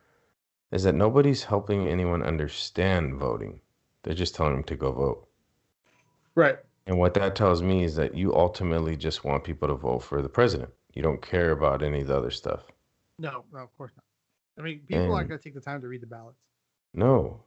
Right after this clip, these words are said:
Speaker 1: And that's what, that's what needs to be forced, in my opinion.
Speaker 2: Right.
Speaker 1: Because, dude, at the end of the day, the truth, in my opinion, is that the president is just a puppet.
Speaker 2: <laughs> Who's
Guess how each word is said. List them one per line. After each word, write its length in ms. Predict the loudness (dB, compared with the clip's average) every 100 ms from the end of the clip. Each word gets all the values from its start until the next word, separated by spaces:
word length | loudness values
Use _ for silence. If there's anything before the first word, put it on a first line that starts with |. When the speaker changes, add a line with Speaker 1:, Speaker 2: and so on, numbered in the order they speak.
| _
Speaker 1:
And 160 | -2 2
that's 220 | 2 4
what, 240 | 0 0 4
that's 340 | 6 6 4
what 160 | -2 -2
needs 260 | -2 -6 -10
to 120 | -12
be 220 | -8 -8
forced, 460 | -8 -6 -6 -6 -8
in 60 |
my 160 | -6 -6
opinion. 460 | -6 -8 -8 -10 -12 _ _ _ _ _ -14
Speaker 2:
Right. 80 | 2
Speaker 1:
Because, 220 | 4 4
dude, 200 | 2 6
at 180 | 4 6
the 100 | 4
end 180 | 6
of 120 | 4 2
the 60 |
day, 420 | 4 4 4 0 -6 _ -4
the 180 | -2
truth, 480 | 0 4 6 6 4
in 120 | 0 4
my 240 | 6 6
opinion, 560 | 4 2 -2 0 -4 -8 _ _ _ _ _ _ _ _ _ _ _ _ -2
is 160 | 0
that 220 | 4 2 0
the 100 | -8 -10 _ _ -2
president 440 | 4 4 4 2
is 120 | 2 0
just 260 | -4 0
a 200 | 0 0 -2 _ _ _ _
puppet. 440 | 2 2 0 -8 _ _ _ _ _ _ _ _ _ _ _ -14
Speaker 2:
<laughs> 0 |
Who's 240 | -12 -12